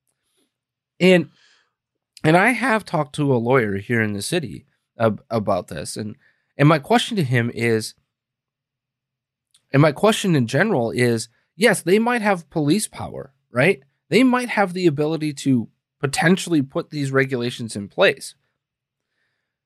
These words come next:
But they don't have a right to do it without reason, science, and fact in front of them, right? You can't, it would be like, "Oh, by the way, um, w-, w-, well, all,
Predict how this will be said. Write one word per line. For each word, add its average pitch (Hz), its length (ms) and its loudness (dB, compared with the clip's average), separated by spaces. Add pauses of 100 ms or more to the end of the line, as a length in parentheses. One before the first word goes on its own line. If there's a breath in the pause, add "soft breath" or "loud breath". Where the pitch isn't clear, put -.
(100)
But 202 160 4
they 240 100 6
don't 285 160 6
have 285 180 2
a 233 60 8
right 220 220 6
to 185 80 -4
do 180 260 4
it - 80 4
without 151 360 4
reason, 165 500 4
science, 160 480 0
and 117 140 0
fact 202 400 0
in 135 140 0
front 110 220 -6
of 92 140 -14
them, 113 280 -8 (1400)
right? 165 320 4 (400)
You 220 120 0
can't, 285 260 2 (500)
it 214 100 2
would 226 160 0
be 233 140 4
like, 214 260 4
"Oh, 220 180 6
by 202 220 2
the 196 120 4
way, 190 400 2
um, 160 320 2
w-, 147 220 -8 (140)
w-, 135 200 -4 (260)
well, 156 460 2 (420)
all, 190 680 4